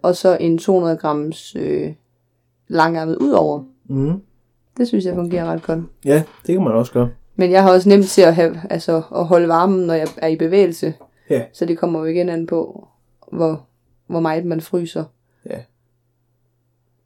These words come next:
Speaker 2: Ja, det er jo det, og det, det kan man jo bedst selv vide.
Speaker 1: Ja, det må man altså mærke efter.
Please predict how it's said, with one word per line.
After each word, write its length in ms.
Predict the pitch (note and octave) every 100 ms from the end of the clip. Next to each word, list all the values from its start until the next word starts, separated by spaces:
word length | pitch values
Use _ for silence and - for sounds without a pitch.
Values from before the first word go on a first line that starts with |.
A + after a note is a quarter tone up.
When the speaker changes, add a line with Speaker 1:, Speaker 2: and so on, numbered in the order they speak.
| _ _ - - _ _
Speaker 2:
Ja, 140 | - - - _
det 60 | B2+
er 40 |
jo 60 | A#2+
det, 180 | B2+ C3+
og 80 |
det, 260 | C3 C#3+ B2 _ _ -
det 120 | D#3+
kan 100 | D#3
man 80 | C3
jo 180 | B2 - _ _
bedst 220 | C#3 B2+
selv 200 | - A#2
vide. 220 | B2 B2+ B2 _ _ _
Speaker 1:
Ja, 220 | A3+ F3+ C#3+ -
det 140 | G#3
må 60 | F#3
man 140 | E3
altså 200 | D#3+ D#3+
mærke 280 | E3 D#3 D#3+
efter. 240 | - -